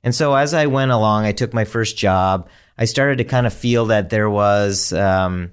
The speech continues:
a disconnection with me and my own health, and a disconnection in how I was actually coaching people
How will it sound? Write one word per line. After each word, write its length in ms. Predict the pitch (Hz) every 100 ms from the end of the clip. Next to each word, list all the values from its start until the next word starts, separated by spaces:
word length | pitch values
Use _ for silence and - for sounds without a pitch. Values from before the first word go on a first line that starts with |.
| _
a 60 | 101
disconnection 1000 | 90 131 - 98 98 104 - 113 107 101
with 320 | 95 95 80
me 300 | 90 107 117
and 80 | 110
my 180 | 92 85
own 220 | 101 139
health, 400 | 143 143 151 - _ _ _ _ _
and 120 | 143
a 40 | 135
disconnection 720 | 139 147 135 117 120 - 120
in 140 | 110
how 640 | 98 101 98 98 101 101 - _ _ _ -
I 100 | 113
was 200 | 113 110
actually 440 | 113 - 117 101
coaching 600 | - 113 120 - 98 92
people 680 | - 95 92 90 87 82